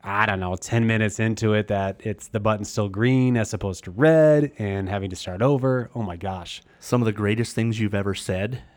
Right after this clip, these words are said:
Speaker 2: have been when you didn't push the record
Speaker 1: That's
Speaker 2: button.
Speaker 1: exactly. That's what I keep telling
Speaker 2: <laughs>
Speaker 1: myself right here. And then, of course, when I hit the re-, the record button, like, it just all escapes and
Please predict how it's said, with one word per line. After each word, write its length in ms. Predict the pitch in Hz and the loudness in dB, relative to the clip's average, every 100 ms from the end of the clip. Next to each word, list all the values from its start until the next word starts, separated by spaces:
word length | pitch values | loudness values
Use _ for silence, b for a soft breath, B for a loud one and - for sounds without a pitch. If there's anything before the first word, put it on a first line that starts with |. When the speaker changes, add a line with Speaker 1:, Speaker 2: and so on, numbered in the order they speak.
| _ | _
Speaker 2:
have 220 | - 98 | -8 -6
been 180 | 98 95 | -4 -4
when 120 | 95 | -4
you 120 | 92 87 | -6 -6
didn't 320 | 98 92 98 | -6 -6 -6
push 220 | - 117 - | -6 -8 -6
the 80 | |
record 160 | 92 127 | -2 0
Speaker 1:
That's 240 | 107 95 | 2 0
Speaker 2:
button. 120 | - 92 | 0 -4
Speaker 1:
exactly. 520 | 90 101 101 101 104 | -4 -4 -4 -2 -2
That's 160 | 104 - | -2 0
what 100 | 104 | -4
I 60 | |
keep 200 | 101 104 | -2 -2
telling 220 | - 104 | 0 0
Speaker 2:
<laughs> 40 | 101 | 0
Speaker 1:
myself 500 | 98 - 110 110 107 | 0 0 0 0 0
right 160 | 104 | -2
here. 200 | 101 104 | 0 -2
And 100 | 101 | -2
then, 80 | 113 | -2
of 160 | 113 - | -4 0
course, 240 | 123 113 | 0 0
when 120 | 113 | 0
I 80 | 101 | -2
hit 200 | 98 117 | -2 -2
the 100 | 101 | -4
re-, 160 | 101 101 | -4 -6
the 140 | 107 | -6
record 320 | 98 - 101 | -4 -2 0
button, 260 | 98 98 104 | 0 -2 -2
like, 180 | 95 90 | -4 -6
it 60 | |
just 240 | 90 87 - | -12 -12 -10
all 340 | 107 95 87 - | -4 -4 -4 -10
escapes 480 | - 107 98 95 92 | -6 -4 -4 -4 -8
and 260 | 90 82 | -8 -10